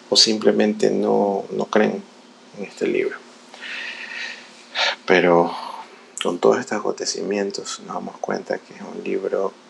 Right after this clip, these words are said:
que nos ha hablado y nos ha advertido de todo lo que ha pasado.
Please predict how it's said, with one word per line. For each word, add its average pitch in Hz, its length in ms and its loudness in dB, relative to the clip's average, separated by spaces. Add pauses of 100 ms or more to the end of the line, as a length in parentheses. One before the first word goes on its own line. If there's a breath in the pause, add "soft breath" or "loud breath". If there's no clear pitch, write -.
(220)
que 107 140 -6
nos 95 200 -4
ha 92 100 0
hablado 101 520 4
y 98 80 -4
nos 95 120 -8
ha 95 80 -4
advertido - 560 -4
de - 60 -6
todo - 240 2
lo - 120 0
que - 120 -10
ha - 20 -12
pasado. - 400 -6